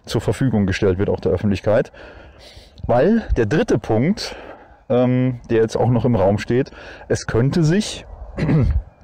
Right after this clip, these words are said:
theoretisch auch um Außerirdische handeln. Ja, ich so als, <laughs> ich sag mal so als Kind, was mit Star Trek groß geworden ist,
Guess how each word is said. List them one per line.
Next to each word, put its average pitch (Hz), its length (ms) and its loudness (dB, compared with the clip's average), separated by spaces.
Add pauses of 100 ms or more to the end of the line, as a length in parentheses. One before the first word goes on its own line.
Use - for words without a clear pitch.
(420)
theoretisch 123 840 2
auch 110 240 2
um 139 160 0
Außerirdische 110 680 2
handeln. 82 340 0 (1500)
Ja, 107 340 2
ich 151 140 0
so 147 220 2
als, - 440 0 (580)
<laughs> - 580 -4
ich 104 120 0
sag 123 180 2
mal 110 120 2
so 104 160 0
als 98 280 -4
Kind, - 520 0
was - 160 -2
mit 104 140 0
Star 101 280 0
Trek 135 240 -2
groß 117 380 -2
geworden 117 480 2
ist, - 340 -2